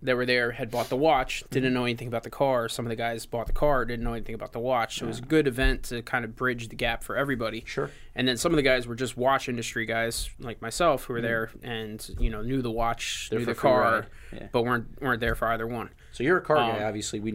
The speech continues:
Speaker 2: you
Speaker 1: yeah.
Speaker 2: alluded to it, uh, earlier in the show with your
Speaker 1: Yeah.
Speaker 2: Supra call out.
Speaker 1: So it was, uh, I had only ever driven a Lamborghini once before this. And it was like,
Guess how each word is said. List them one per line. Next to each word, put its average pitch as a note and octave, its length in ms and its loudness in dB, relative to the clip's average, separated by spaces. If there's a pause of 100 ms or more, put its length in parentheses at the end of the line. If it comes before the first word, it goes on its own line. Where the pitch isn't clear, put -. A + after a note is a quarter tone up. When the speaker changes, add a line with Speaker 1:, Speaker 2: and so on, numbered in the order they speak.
(100)
Speaker 2:
you A2+ 300 0
Speaker 1:
yeah. B2+ 120 6
Speaker 2:
alluded A#2+ 240 4
to A2+ 120 0
it, A2 220 0 (100)
uh, A2 320 0
earlier A#2+ 300 2
in A#2 80 2
the G#2+ 80 -4
show A#2+ 320 2
with A2+ 160 -4
your A2+ 180 0
Speaker 1:
Yeah. A2+ 240 0 (160)
Speaker 2:
Supra A#2+ 520 0
call A2 280 0
out. G#2+ 280 -4 (280)
Speaker 1:
So C#3+ 200 4
it - 20 8
was, C#3+ 240 2 (120)
uh, A#2+ 420 2 (280)
I C3 80 4
had C#3 100 4
only D#3+ 280 4
ever D3 260 2 (160)
driven B2+ 320 0
a A#2+ 60 -4
Lamborghini A#2+ 480 -4
once B2+ 280 -2
before A#2 380 -4
this. - 380 -6 (420)
And A#2 300 -2
it A#2 100 0
was A#2+ 280 -2
like, A2 460 -4